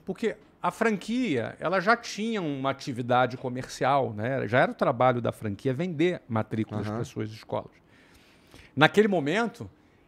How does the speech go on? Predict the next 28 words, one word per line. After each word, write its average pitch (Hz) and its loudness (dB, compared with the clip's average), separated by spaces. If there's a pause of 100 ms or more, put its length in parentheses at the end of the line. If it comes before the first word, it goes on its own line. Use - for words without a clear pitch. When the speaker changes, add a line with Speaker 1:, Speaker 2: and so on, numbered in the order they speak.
Speaker 1:
eles 175 2
redirecionaram 190 6
o 143 -4
time 208 0
de 185 -2
vendas 127 -2
deles, 101 -6
que 131 -8
em 131 -2
vez 170 -4
de 175 -10
vender 127 -6
pro 107 -14
presencial, 113 -6
que - -20
tava 107 -6
fechado, 151 -2 (200)
não 120 -6
dava 113 0
pra 120 -4
vender, 170 -6 (920)
você - -8
tinha 135 0
ali 139 2
um 139 2
funcionário 151 4
recebendo 127 2
salário, 135 0